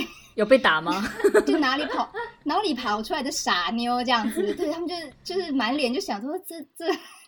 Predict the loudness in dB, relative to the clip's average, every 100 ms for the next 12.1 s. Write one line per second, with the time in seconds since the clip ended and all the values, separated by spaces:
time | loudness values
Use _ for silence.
0 | -14 -6 -4 -4 -2 0 0 -2 -4 -4
1 | -6 -8 -12 -16 -20 -6 -2 0 0 -2
2 | -4 -4 -2 0 -2 -2 -2 -2 -2 -4
3 | -4 -8 -8 -10 -6 -4 -4 -8 _ _
4 | _ -14 -10 -8 -10 -12 -14 -16 -18 -20
5 | _ _ -14 -8 -8 -10 -6 -2 -2 -2
6 | -2 -4 -4 -6 -6 -6 -8 -8 -12 -12
7 | -12 -10 -8 -6 -6 -8 -14 -18 -12 -8
8 | -6 -4 -6 -6 -10 -10 -14 -16 -14 -14
9 | -12 -12 -8 -8 -8 -10 -10 -10 -8 -8
10 | -8 -12 -12 -10 -10 -10 -6 -6 -4 -6
11 | -8 -8 -6 -6 -6 -10 -8 -8 -8 -8
12 | -8